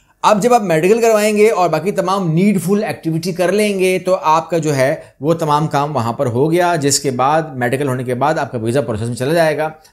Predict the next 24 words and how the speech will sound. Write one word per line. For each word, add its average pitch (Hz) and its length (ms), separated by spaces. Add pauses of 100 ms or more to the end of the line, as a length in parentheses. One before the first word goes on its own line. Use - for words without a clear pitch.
Again, 156 320 (920)
डेढ़ 151 240
महीना, 143 200
दो 139 120
महीने 127 180
लगते 113 260
हैं, - 20
इसके 151 140
अंदर 131 160
भी 117 120
आप 127 260
मान 113 140
लीजिए 120 240
तीन 139 300
महीना, 101 460
for 117 140
example, 98 400
वो 147 100
हो 113 100
जाता 92 200
है। 82 180 (440)
जब 165 140
आपका 185 180
वीज़ा, 180 500